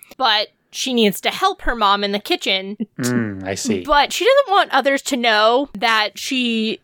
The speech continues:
Speaker 1: her mom works in the kitchen kind of thing. It's one of those, everyone else's families come from very well-known music families, like, are these big people. The Jonas Brothers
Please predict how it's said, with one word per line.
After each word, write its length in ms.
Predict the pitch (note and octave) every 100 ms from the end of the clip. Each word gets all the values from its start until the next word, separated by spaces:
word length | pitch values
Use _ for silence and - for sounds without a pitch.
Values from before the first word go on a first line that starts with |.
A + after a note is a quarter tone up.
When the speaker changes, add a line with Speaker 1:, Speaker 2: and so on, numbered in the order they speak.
| _
Speaker 1:
her 180 | - B3+
mom 300 | A3+ G#3+ G#3+
works 260 | A3 G#3 -
in 80 | G#3+
the 80 |
kitchen 380 | G#3 A3 - G#3
kind 180 | G#3+ G3+
of 80 | G3
thing. 280 | - G#3 G#3
It's 140 | G3+
one 120 | A#3+
of 100 | A#3
those, 420 | A3 A3+ A3 G#3+ A3+ - -
everyone 380 | C4 C#4+ C#4
else's 540 | A#3 A#3 D4 A3 - -
families 560 | C4 A3+ A3+ A#3 G3+ -
come 180 | A3+
from 240 | A3 A3+ G3+
very 220 | G#3 G#3
well-known 400 | G3+ G3+ G3 G#3
music 320 | D4+ D#4+ -
families, 440 | C#4+ C4 C4 C4 B3
like, 300 | G3 F#3+ - - - _ _ -
are 160 | G3 G3+
these 180 | A3
big 340 | - G#3 G3 -
people. 440 | - B3 B3+ B3 A3
The 140 | G#3
Jonas 420 | G3+ A#3 B3+ A#3+
Brothers 560 | - A3 A3+ A3+ A3